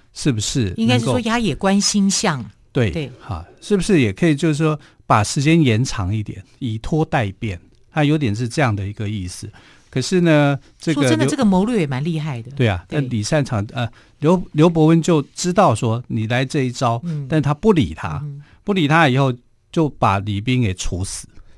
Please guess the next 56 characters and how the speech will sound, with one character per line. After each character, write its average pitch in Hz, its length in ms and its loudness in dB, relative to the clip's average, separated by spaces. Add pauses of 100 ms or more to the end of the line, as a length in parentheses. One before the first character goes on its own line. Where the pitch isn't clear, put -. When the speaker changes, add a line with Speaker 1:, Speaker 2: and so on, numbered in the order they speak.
Speaker 1:
就 143 100 -4
真 143 180 2
的 143 80 4
把 92 180 -4
他 - 20 -4
给 92 100 -6
杀 85 360 -6
了， - 220 -18
照 123 200 0
样 113 180 0
就 98 100 -6
是 104 140 -8
照 117 160 -4
规 110 220 -4
定 110 120 -4
就 101 120 -4
把 92 160 -12
他 90 60 -12
给 95 100 -18
杀 82 320 -10
了。 - 40 -18 (420)
那 156 120 4 (260)
这 156 180 0
样 143 200 4
就 135 100 0
得 113 220 -2
罪 117 160 0
李 92 140 -4
善 101 200 -2
长 - 240 -8
了 62 80 -14
嘛。 117 120 -12 (180)
李 113 80 -6
善 135 220 0
长， 101 280 -4 (460)
啊， 95 300 -4 (100)
就 151 160 0
想 92 240 -4
说 113 260 -4 (240)
这 - 140 -6
个 110 260 -2 (140)
如 151 220 -2
果 123 200 2 (120)
李 117 200 -4
斌， 139 320 0 (120)
哈， 95 320 -6 (720)
死 110 220 -6
的 110 160 -4
话， 107 320 -4 (580)
这 151 160 -2
个， 113 440 -2
呃， 95 280 -6 (280)
不 202 100 4
死 - 180 -2
的 90 160 -6
话， - 320 -8